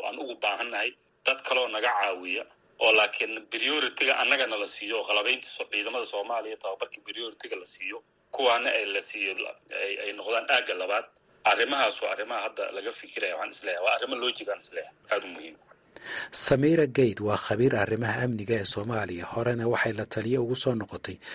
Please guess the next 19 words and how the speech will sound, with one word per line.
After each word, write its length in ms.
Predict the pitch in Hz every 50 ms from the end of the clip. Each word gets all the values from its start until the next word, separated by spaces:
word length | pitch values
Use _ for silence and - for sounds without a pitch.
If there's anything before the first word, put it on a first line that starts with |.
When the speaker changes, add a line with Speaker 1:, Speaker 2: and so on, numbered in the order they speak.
| - - -
Speaker 2:
Ra'iisul 340 | - 113 104 101 110 107 107
Wasaarihii 420 | 107 104 101 113 117 127 147 139 110
hore 160 | 117 123 117
ee 60 | 107 92
Soomaaliya, 560 | - - 104 104 120 117 107 98 101 101 95
Xasan 340 | - - 113 - - 104 98
Cali 200 | 107 123 110 95
Khayre. 420 | - - 92 87 85 - 87 80 - _ - - - - - - -
Waxayna 320 | 110 - - 110 104 104 98
ku 120 | - - 143
lug 180 | 139 139 131 127
lahayd 320 | 104 80 - 90 85 85 - - - - _ _
dib 140 | - 123 104
u 40 | 110
habayntii 560 | 90 98 107 104 117 123 131 131 - 110 95
ciidanka. 540 | 95 113 117 113 107 92 - - 92 85 - _ - _ _ -
Waxay 220 | - - - 110 104
ku 140 | - - 131
doodaysaa 640 | 113 127 123 123 113 98 82 - - - 90 87